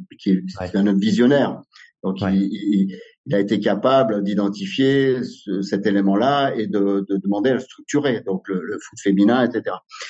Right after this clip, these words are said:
Speaker 1: Et, euh, il a été visionnaire aussi, comme à, à l'académie, c'est-à-dire qu'il a dit, euh, « C'est important et on va mettre des moyens dessus. » Parce que c'est, c'est très bien de dire, euh, « C'est important ». Après, il faut être cohérent, il faut pouvoir mettre les moyens. Donc, c'est ce qu'il a fait.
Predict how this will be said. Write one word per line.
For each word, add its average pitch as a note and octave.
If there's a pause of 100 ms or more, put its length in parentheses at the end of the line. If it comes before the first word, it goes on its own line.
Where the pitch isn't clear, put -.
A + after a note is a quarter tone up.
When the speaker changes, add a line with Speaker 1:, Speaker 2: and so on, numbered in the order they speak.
(240)
Speaker 1:
Et, D3+
euh, B2+ (100)
il B2
a B2+
été B2+
visionnaire C#3+
aussi, F#3
comme F#3+
à, D#3
à C3+
l'académie, D3+
c'est-à-dire A2
qu'il A2
a G#2+
dit, F3
euh, « G#2+ (100)
C'est B2
important F3 (600)
et G3
on D#3+
va C#3
mettre D3+
des C#3
moyens D3
dessus. » B2+ (200)
Parce C3
que G#3
c'est, D3+
c'est C3+
très D3+
bien F#3+
de C#3
dire, C#3
euh, « A2
C'est B2
important ». B2 (340)
Après, D#3
il F3
faut C3+
être B2
cohérent, B2
il C3+
faut A2+
pouvoir B2
mettre A#2+
les G#2+
moyens. F#2+
Donc, A#2
c'est E3
ce -
qu'il E3
a C3
fait. -